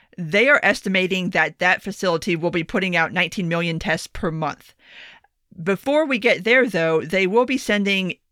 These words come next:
e-, eight point five million tests to the United States.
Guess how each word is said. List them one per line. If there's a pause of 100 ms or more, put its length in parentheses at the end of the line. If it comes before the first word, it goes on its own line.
(160)
e-, (140)
eight
point
five
million
tests
to
the
United
States.